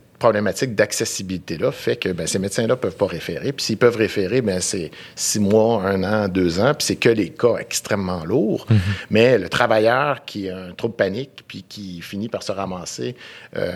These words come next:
Speaker 1: en arrêt de travail parce qu'il peut pas retourner, euh, puis il peut, il peut pas aller au travail, euh, ou ça a un impact sur sa vie professionnelle, ben, lui, souvent, va devoir, euh, va devoir, euh, payer lui-même de sa poche. Puis c'est pas tout le monde, c'est
Speaker 2: Ben non.
Speaker 1: qui, qui va être capable de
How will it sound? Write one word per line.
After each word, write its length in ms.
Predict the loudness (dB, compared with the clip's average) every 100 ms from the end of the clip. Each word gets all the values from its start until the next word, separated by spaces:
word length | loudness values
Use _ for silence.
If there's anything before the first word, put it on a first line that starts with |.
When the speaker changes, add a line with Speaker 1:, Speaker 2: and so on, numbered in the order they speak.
| -2
Speaker 1:
en 120 | 0
arrêt 180 | 2 2
de 60 |
travail 380 | 2 4 4 2
parce 160 | -2 -6
qu'il 80 |
peut 80 | -6
pas 120 | -6
retourner, 420 | -6 -6 -4 -4 -6
euh, 200 | -10 -14
puis 100 | -14
il 40 | -10
peut, 100 | -8
il 80 |
peut 100 | -4
pas 100 | 0
aller 100 | 0
au 60 | -2
travail, 760 | -6 -4 -2 -2 -4 -6 -8 -12 -18 -16 -4
euh, 380 | -2 -2 -2 -6 -8 -6
ou 80 | -2
ça 180 | 0 2
a 40 |
un 180 | 2 2
impact 500 | 2 2 -4 -6 -12
sur 200 | -8 -4
sa 120 | -4
vie 120 | -4
professionnelle, 640 | -6 -6 -4 -6 -6 -6 -2
ben, 220 | -2 -2
lui, 160 | -4 -4
souvent, 400 | -2 -2 -2 -2 -8 -18 -2
va 140 | 2
devoir, 420 | 4 4 2 2 -2
euh, 340 | -6 -8 -10 -10
va 80 | -8
devoir, 380 | -6 -6 -4 -6
euh, 140 | -6
payer 280 | -2 2 2
lui-même 280 | 2 0 0
de 60 |
sa 160 | -2 0
poche. 260 | 0 -2
Puis 80 | -2
c'est 100 | -2
pas 120 | 0
tout 100 | 2
le 60 | 2
monde, 340 | 4 2 0
c'est 520 | -2 2 2 4 0 2
Speaker 2:
Ben 140 | 2 4
non. 160 | 4
Speaker 1:
qui, 220 | 2 -2
qui 100 | 0
va 100 | 0
être 60 | 2
capable 380 | 2 2 0 2
de 440 | 0 2 0 -4